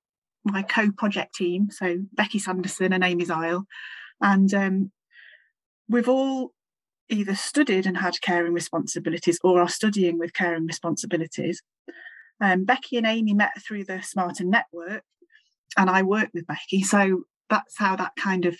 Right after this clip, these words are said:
relationship developed, and we started to talk a bit more about this, how this project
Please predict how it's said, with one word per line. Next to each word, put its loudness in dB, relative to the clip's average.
relationship 2
developed, -6
and -2
we -2
started 0
to -4
talk 4
a -4
bit -2
more 4
about 0
this, -14
how 2
this -2
project -2